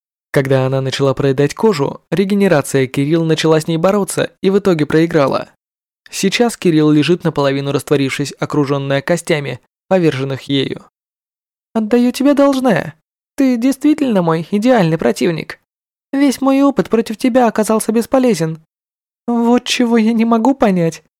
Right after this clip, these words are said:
Как ты, имея такую силу, столь неопытен в ближнем бою?» Я родился таким. Мне от роду и года нет. Это был мой первый бой насмерть. Первый бой?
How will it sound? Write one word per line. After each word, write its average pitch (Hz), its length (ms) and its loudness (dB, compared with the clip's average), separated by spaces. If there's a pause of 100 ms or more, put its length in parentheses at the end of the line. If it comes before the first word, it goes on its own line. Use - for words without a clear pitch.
(160)
Как 240 260 -2
ты, 254 320 0 (120)
имея 226 340 2
такую 247 420 2
силу, 269 320 0
столь 262 260 0
неопытен 262 480 0
в 233 60 -4
ближнем 233 400 0
бою?» 233 420 2 (840)
Я 135 500 -2
родился 160 480 0
таким. 160 460 -4 (400)
Мне 170 280 2
от 196 260 0
роду 151 180 2
и 143 80 4
года 180 320 0
нет. 139 340 -8 (400)
Это 135 220 -2
был 143 180 0
мой 160 160 -2
первый 214 380 0
бой 143 180 2
насмерть. 156 560 -4 (760)
Первый 247 320 2
бой? 269 360 0